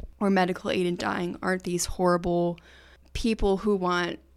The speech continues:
people to suffer. They're people who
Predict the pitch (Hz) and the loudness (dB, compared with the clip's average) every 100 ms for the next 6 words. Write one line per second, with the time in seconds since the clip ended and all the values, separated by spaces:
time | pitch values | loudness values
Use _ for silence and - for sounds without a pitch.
0 | _ - 226 208 202 185 185 - - - | _ 0 0 2 0 0 -2 0 0 0
1 | - - 202 - - _ - _ - 208 | -4 -4 -6 -14 -20 _ -20 _ -18 -12
2 | 196 214 214 - 233 233 220 208 208 196 | 2 4 2 -2 -8 -4 -4 -2 -2 0
3 | 190 185 - | 2 0 -2